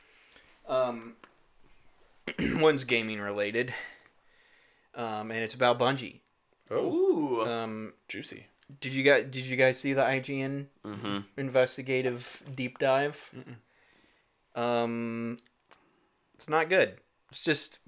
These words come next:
Speaker 1: just more problems at
Speaker 2: Oh,
Speaker 1: Bungie.
Speaker 2: is this the Sony stuff? Like the
Speaker 3: Board takeover?
Speaker 1: So
Speaker 2: Yeah.
Speaker 1: I'll just kind of go through my bullet points I have from the article.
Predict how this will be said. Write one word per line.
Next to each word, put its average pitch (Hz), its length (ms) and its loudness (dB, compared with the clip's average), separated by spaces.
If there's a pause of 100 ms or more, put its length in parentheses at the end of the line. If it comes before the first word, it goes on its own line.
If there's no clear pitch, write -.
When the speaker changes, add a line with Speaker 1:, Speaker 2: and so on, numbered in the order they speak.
(320)
Speaker 1:
just - 300 -2
more 190 320 8
problems 175 420 8
at 180 60 12
Speaker 2:
Oh, 185 560 12
Speaker 1:
Bungie. 139 100 12
Speaker 2:
is 131 120 4
this 139 180 -2
the 139 120 -6
Sony 127 380 -2
stuff? - 580 -2 (200)
Like 101 280 -4
the 92 400 0 (160)
Speaker 3:
Board 107 420 -4
takeover? 110 480 -6
Speaker 1:
So 156 200 2
Speaker 2:
Yeah. 151 140 8
Speaker 1:
I'll 170 100 10
just 170 260 0
kind 180 240 2
of 139 180 -2
go 131 260 8
through 123 280 -4
my 107 160 -2
bullet 107 240 0
points 104 240 -10
I 98 60 -4
have 98 160 -4
from 101 140 -12
the 95 80 -8
article. 87 520 -6